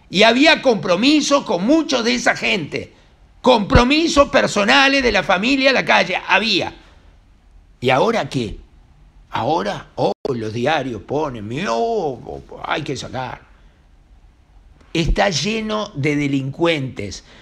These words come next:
con los peores antecedentes, en todos lados,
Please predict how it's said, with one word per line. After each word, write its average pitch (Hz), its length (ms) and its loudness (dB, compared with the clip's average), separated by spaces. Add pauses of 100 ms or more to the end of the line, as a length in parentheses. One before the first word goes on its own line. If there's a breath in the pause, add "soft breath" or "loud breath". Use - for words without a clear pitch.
(140 loud breath)
con 160 220 2
los 147 160 0
peores 214 760 0
antecedentes, 139 1300 0 (360 loud breath)
en 143 320 -2
todos 185 420 -2
lados, 131 800 -4